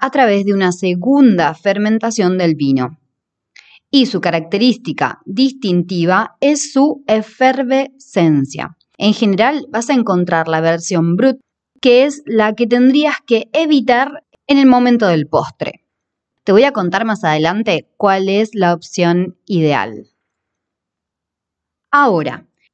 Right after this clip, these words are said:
entremos en el mundo de los postres. Los postres, en su mayoría, son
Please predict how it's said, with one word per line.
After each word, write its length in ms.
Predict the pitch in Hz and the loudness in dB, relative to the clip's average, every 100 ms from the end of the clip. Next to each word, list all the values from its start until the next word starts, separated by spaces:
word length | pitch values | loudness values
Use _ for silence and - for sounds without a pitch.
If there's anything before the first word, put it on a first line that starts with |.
| _ | _
entremos 480 | 320 311 392 440 403 | 2 4 2 -2 2
en 120 | 240 | 4
el 100 | 202 | 4
mundo 300 | 208 262 294 | 6 6 4
de 100 | 208 | 2
los 160 | 175 - | -2 -6
postres. 720 | 147 117 - - - - - _ _ _ _ - | -8 -8 -10 -18 -18 -20 -20 _ _ _ _ -2
Los 240 | 349 - - | -2 -2 -2
postres, 580 | 160 143 - 170 175 180 | -2 -2 -4 -2 0 0
en 180 | 170 | 0
su 160 | 170 254 | 0 2
mayoría, 600 | 254 196 160 151 156 170 | 2 2 -4 -2 -2 -2
son 400 | - 165 135 117 | -4 -4 -4 -8